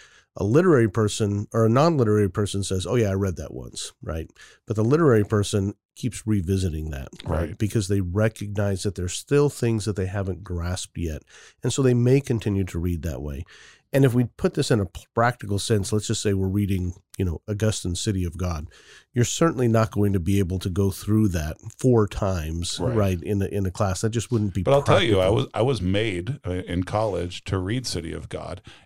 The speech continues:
Speaker 2: in an inspectional way.
Speaker 1: Mm-hmm.
Speaker 2: Um, and, and of, of course, I then,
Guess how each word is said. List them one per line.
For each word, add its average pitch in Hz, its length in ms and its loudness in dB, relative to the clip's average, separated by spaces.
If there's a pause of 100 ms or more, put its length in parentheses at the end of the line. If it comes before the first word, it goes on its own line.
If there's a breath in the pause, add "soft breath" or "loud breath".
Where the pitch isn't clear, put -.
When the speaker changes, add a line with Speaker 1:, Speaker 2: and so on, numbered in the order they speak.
Speaker 2:
in 104 140 4
an 104 160 4
inspectional 98 720 -2
way. 98 280 -4
Speaker 1:
Mm-hmm. 123 300 6 (320)
Speaker 2:
Um, 95 400 0
and, 107 280 -2
and 98 160 0
of, - 260 -4
of - 220 -4
course, - 520 0 (240)
I 101 140 -2
then, 95 640 0